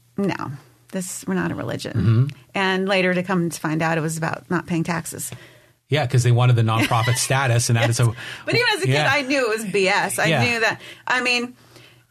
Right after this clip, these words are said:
Speaker 1: it wasn't a religion, but it was very, the teachings were always the same, and it, you know,
Speaker 2: Mm-hmm.
Speaker 1: based on really beautiful things. But
Speaker 2: Mm-hmm.
Speaker 1: now all of a sudden, you know, so it became, and, you know, as the founder and they got older, uh, his,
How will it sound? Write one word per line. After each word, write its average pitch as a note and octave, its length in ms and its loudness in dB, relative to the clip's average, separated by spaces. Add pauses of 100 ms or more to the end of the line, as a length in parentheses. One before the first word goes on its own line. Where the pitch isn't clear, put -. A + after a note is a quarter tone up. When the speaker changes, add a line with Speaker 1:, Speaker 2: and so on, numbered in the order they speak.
(240)
Speaker 1:
it A3 200 -6
wasn't B3+ 260 0
a - 20 -2
religion, G3 460 -2
but B3 120 2
it A3+ 40 0
was B3 140 -2
very, A#3 500 2
the G3 320 0
teachings C4+ 540 -2
were G3 220 0
always F#3 300 0
the F#3 100 -2
same, F3+ 400 -2
and F#3 180 0
it, E3+ 180 -2
you G#3 100 0
know, F3+ 100 2
Speaker 2:
Mm-hmm. - 120 4
Speaker 1:
based F3+ 340 -2
on F#3 180 0
really F3 240 -2
beautiful F3 460 -2
things. D#3+ 500 -6
But - 140 -2
Speaker 2:
Mm-hmm. - 80 0
Speaker 1:
now E3+ 200 2
all E3 60 0
of D3+ 60 -6
a F3 80 -4
sudden, E3 340 -2
you C4+ 140 -2
know, D#4 60 0
so D#4+ 180 0
it C4+ 60 -4
became, C4 500 -2 (280)
and, G#3 380 -2
you A3 120 -4
know, F#3 420 0
as F#3+ 440 -2
the F#3 160 -2
founder F3+ 500 0
and F3 140 0
they E3+ 120 -2
got F3 160 -6
older, F3+ 600 -2
uh, E3+ 140 0
his, F3+ 300 -4